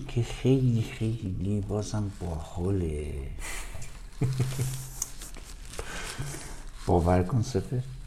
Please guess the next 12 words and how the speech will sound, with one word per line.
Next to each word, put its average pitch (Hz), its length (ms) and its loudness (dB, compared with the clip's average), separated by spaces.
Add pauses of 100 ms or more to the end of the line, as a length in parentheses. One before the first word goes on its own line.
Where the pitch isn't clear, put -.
(160)
خیلی 87 580 4
باحاله، 127 540 4 (1120)
خیلی 131 360 4 (120)
مخفیه، 117 800 2 (1900)
خیلی 147 540 2
جا 101 180 6
افتاده 85 800 2
و 101 160 2 (220)
قشنگه، 92 840 2 (1500)
جزو 92 600 8 (1300)
مهمترین 98 1500 8 (140)
راه‌های 92 920 8